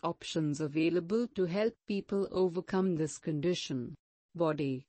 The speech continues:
We will be covering various aspects of depression treatment in agra,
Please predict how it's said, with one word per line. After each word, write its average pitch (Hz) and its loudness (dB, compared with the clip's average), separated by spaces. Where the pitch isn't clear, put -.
We 262 4
will 202 4
be 147 -2
covering 262 4
various 302 4
aspects 180 -2
of 160 -2
depression 170 0
treatment 190 0
in 190 4
agra, 151 0